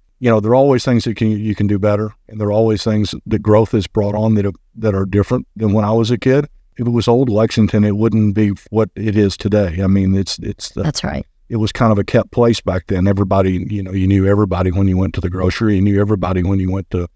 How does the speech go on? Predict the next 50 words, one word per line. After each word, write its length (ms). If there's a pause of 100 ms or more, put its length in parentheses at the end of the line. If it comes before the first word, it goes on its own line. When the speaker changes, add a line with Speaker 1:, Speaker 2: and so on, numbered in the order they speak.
(240)
Speaker 1:
dinner 240
somewhere. 440 (360)
There 80
were, 180 (400)
there 100
were 120
four 200
or 40
five 220
places 360
to 80
go. 280
<laughs> 0
That 140
was 160
it. 220
There 100
weren't 260 (420)
four 180
hundred 220
places 380
to 80
go. 200 (140)
Speaker 2:
That's 160
right. 260
Speaker 1:
So 220
that's, 300 (140)
that 220
part 180
of 60
the 60
growth 280
has 140
been 200
great. 380 (480)
Personally, 380
I 100
love 280
it. 120 (340)
Speaker 2:
Lexington 540
here 500
is 280
known 800
around 260
the 80
world 400
as 160
having 680
the 100
highest 640